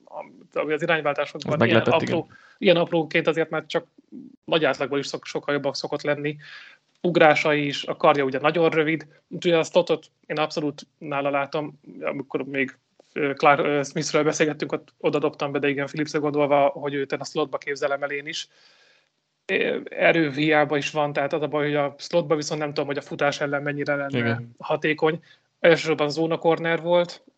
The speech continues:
Speaker 1: és hogyha neki el kell kezdeni a, az, a line of scrimmage-en verekedni az elkapókkal, akkor abból megint csak nem fog jól kijönni. Úgyhogy nála azért villog egy kicsit a red flag felirat, ö,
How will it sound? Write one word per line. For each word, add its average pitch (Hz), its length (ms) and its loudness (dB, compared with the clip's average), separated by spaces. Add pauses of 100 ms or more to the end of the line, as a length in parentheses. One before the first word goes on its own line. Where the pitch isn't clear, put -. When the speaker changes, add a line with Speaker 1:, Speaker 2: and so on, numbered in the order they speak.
(680)
Speaker 1:
és - 140 -18
hogyha 139 500 -2 (180)
neki - 640 -6 (500)
el 165 220 4
kell 160 140 0
kezdeni 151 360 0 (300)
a, - 80 -6
az, 135 380 -8 (280)
a 143 420 2
line 156 160 0
of 151 60 -2
scrimmage-en 147 480 -2
verekedni 147 460 2
az 143 120 0
elkapókkal, 143 540 -2
akkor 143 200 -2
abból 139 180 -2
megint 151 240 -8
csak 160 120 -10
nem 160 140 -10
fog 156 180 -8
jól 160 160 4
kijönni. 160 420 -4 (800)
Úgyhogy 185 220 4
nála 185 220 6
azért 160 200 2
villog 160 260 2
egy 147 60 -4
kicsit 151 220 -8
a 160 40 -2
red 147 160 0
flag 143 320 -4
felirat, 151 580 -4 (120)
ö, 143 360 -6